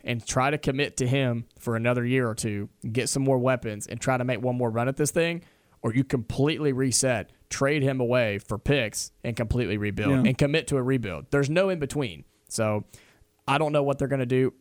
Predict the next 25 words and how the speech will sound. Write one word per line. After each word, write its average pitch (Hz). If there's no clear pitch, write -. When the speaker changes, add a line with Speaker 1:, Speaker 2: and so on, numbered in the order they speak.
Speaker 1:
I 160
hope 156
they 139
bring 120
him 110
back 95
because 127
at 120
the 135
end 139
of 131
the 123
day, 117
he's 117
still 123
one 117
of -
the 104
best 104
quarterbacks 101
in 143
the 123
N 113
F 101
L. 98